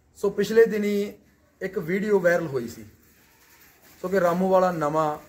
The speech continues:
ਦਾ ਪਰਿਵਾਰ ਹੈ। ਜੇ ਪਰਿਵਾਰ ਦੀ ਗੱਲ ਕਰਾਂ, ਮੇਰੇ ਨਾਲ ਮਨਪ੍ਰੀਤ ਸਿੰਘ ਆ ਬੱਚਾ, ਉੱਨੀ ਵੀਹ ਕੁ ਸਾਲ ਦੀ ਉਮਰ ਆ।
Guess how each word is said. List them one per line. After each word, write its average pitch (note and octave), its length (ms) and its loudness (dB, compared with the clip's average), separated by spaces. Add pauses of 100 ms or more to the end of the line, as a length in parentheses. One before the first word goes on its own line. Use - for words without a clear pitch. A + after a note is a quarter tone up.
(260)
ਦਾ D#3 120 -2
ਪਰਿਵਾਰ C3+ 520 0
ਹੈ। G#2+ 220 -10 (340)
ਜੇ F3+ 100 -4
ਪਰਿਵਾਰ F3 380 2
ਦੀ F3 160 -6
ਗੱਲ D#3 160 0
ਕਰਾਂ, E3 280 -4
ਮੇਰੇ E3 200 -2
ਨਾਲ E3 140 -2
ਮਨਪ੍ਰੀਤ D#3 440 -6
ਸਿੰਘ D3+ 260 -4
ਆ A#2 180 -6 (240)
ਬੱਚਾ, C3 400 -4 (720)
ਉੱਨੀ A3 200 -2
ਵੀਹ G#3 160 0
ਕੁ - 60 -8
ਸਾਲ E3 220 2
ਦੀ C#3+ 100 -6
ਉਮਰ A#2+ 200 -6
ਆ। G2 140 -14